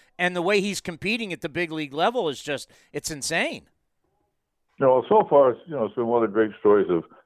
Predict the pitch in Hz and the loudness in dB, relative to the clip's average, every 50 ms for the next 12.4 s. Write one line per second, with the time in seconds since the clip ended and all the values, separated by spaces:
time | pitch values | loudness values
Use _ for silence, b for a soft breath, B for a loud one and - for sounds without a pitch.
0 | _ _ _ _ _ 110 110 - - - - 117 113 110 110 110 110 104 98 _ | _ _ _ _ _ 0 0 0 0 0 2 4 4 4 2 0 -2 -4 -8 _
1 | _ 90 90 87 85 90 85 82 104 113 104 101 95 - - 101 104 107 107 104 | _ -8 -8 -8 -8 -8 -2 0 0 0 0 -2 -4 -2 2 4 4 4 4 2
2 | 104 110 107 - _ _ _ _ _ _ _ _ _ - 92 92 92 - - 110 | -4 -6 -8 -12 _ _ _ _ _ _ _ _ _ -2 -2 -2 -2 0 2 4
3 | 104 101 104 104 104 101 107 107 101 - _ 110 110 95 104 98 98 95 92 92 | 4 4 4 4 4 4 2 2 0 -2 _ -4 -4 -2 0 2 2 2 4 2
4 | 104 104 104 98 90 101 98 98 98 - - 110 110 110 113 110 104 87 90 90 | 2 4 4 2 2 2 0 0 -2 -2 -2 0 0 2 0 0 2 0 0 0
5 | - - _ _ _ _ _ _ 90 - - 85 104 120 - - - - 117 117 | -2 -14 _ _ _ _ _ _ -12 -12 -6 0 0 0 0 0 0 2 2 4
6 | 120 117 107 95 90 101 107 107 98 - 104 107 110 113 113 - 107 101 104 104 | 2 2 -2 -4 0 2 2 2 0 2 4 6 6 6 4 0 -4 -4 -4 -4
7 | 104 104 95 _ - 110 104 92 87 95 82 - 101 101 98 98 - 110 107 113 | -4 -10 -12 _ -6 -6 -6 -4 -6 -4 -2 2 2 0 0 0 0 2 2 2
8 | 113 - - _ _ _ _ _ _ _ _ _ _ _ _ - 101 98 95 95 | 2 -2 -14 _ _ _ _ _ _ _ _ _ _ _ _ -4 0 2 4 6
9 | 92 90 90 - - _ _ _ _ _ _ _ _ _ _ _ _ _ _ - | 6 4 4 2 -4 _ _ _ _ _ _ _ _ _ _ _ _ _ _ -4
10 | 107 107 107 107 110 104 - 113 110 113 110 104 104 104 101 113 107 107 98 85 | -2 2 2 2 2 2 2 2 2 4 2 2 0 0 0 -4 -6 -8 -8 -4
11 | 87 101 101 98 92 - - 110 95 - - 113 110 - 92 90 101 101 101 90 | -2 -2 0 0 -2 -2 -2 -2 -2 0 0 0 2 2 2 2 2 2 2 0
12 | - - 107 104 104 104 107 | 2 2 4 4 6 6 4